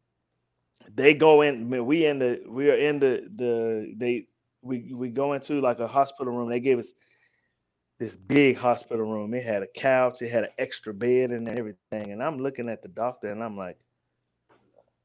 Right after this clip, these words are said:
"What's the plan?" He was like, I didn't,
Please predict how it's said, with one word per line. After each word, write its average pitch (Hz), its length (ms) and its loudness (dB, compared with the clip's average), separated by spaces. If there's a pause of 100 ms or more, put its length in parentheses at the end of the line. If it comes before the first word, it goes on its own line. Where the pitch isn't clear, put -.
(180)
"What's 151 240 -6
the - 100 -16
plan?" 160 480 -12
He 147 160 -4
was 120 200 -6
like, 113 380 -2 (1600)
I 123 140 6
didn't, 123 280 6